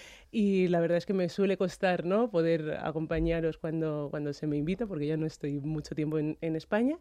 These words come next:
Y estoy súper contenta de estar aquí y sobre todo para el meeting de Madrid y para el Campeonato de, de España.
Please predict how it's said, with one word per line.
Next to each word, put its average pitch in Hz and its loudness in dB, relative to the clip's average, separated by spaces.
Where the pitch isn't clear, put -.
Y 202 0
estoy 226 2
súper 277 2
contenta 180 0
de 156 2
estar 175 0
aquí 247 0
y 262 -4
sobre 156 0
todo 165 2
para 170 4
el 156 2
meeting 175 0
de 180 4
Madrid 180 0
y 143 -2
para 139 -6
el 135 -6
Campeonato 147 -4
de, 139 -2
de 160 -6
España. 220 -4